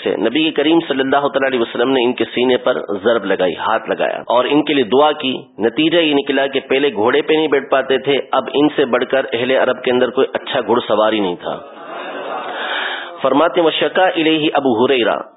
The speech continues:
رضی اللہ تعالی عنہ النسیان فامرہ ببسط ثوبہ وغرف بیدہ فیہ ثم امرہ بضمہ ففعل فما نسی شیئا بعد وما یروی عنہ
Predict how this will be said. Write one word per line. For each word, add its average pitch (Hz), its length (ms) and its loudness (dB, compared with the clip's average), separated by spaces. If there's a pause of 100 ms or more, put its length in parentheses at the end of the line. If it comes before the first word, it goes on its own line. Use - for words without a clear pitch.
(300)
رضی 117 180 0
اللہ 147 400 2
تعالی 143 260 0
عنہ 139 120 0 (140)
النسیان 165 680 2 (240)
فامرہ 156 680 2
ببسط 131 380 -2 (120)
ثوبہ 127 460 0 (560)
وغرف 143 500 2
بیدہ 147 720 0
فیہ 110 400 -2 (560)
ثم 175 300 4
امرہ 175 360 2
بضمہ 165 1040 2 (100)
ففعل 131 420 0 (240)
فما 127 280 4
نسی 139 360 2
شیئا 135 320 0 (120)
بعد - 180 0 (200)
وما 170 300 4
یروی 156 420 4
عنہ 151 180 0